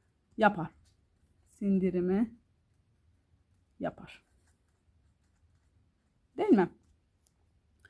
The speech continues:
Devam edelim. Canlıların yapısındaki kimyasal olayların daha hızlı gerçekleşmesini sağlayan ve besinlerin sindirimini kolaylaştıran yapılara ne diyoruz biz? Enzim diyoruz değil mi?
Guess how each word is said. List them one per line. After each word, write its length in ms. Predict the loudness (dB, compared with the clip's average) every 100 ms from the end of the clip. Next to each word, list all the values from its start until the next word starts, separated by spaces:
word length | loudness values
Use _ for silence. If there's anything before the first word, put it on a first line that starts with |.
| _ _ _ _ 2
Devam 280 | 6 8
edelim. 380 | 6 4 0 -4 -10 _ _ 0
Canlıların 480 | 4 4 4 6 6
yapısındaki 680 | 6 4 6 6 6 4
kimyasal 560 | 4 6 6 4 2 0
olayların 680 | 2 4 6 6 2 0 -2
daha 240 | 0 4
hızlı 240 | 6 4 2
gerçekleşmesini 1080 | 6 8 6 0 0 -2 0 -4 -2 -2 -2
sağlayan 580 | 2 4 4 2 0
ve 100 | 0
besinlerin 480 | 0 0 4 4 6
sindirimini 560 | 2 4 4 4 2 0
kolaylaştıran 720 | 0 2 4 2 0 0 4
yapılara 600 | 2 2 2 4 4 2 -2 -20 -4
ne 240 | 2 2
diyoruz 460 | 4 2 2 -2 2
biz? 380 | 4 4 2 0 _ _ -2
Enzim 600 | 4 4 4 4 6 6
diyoruz 380 | 6 2 0 -2
değil 160 | 0
mi? 400 | 8 8 8 4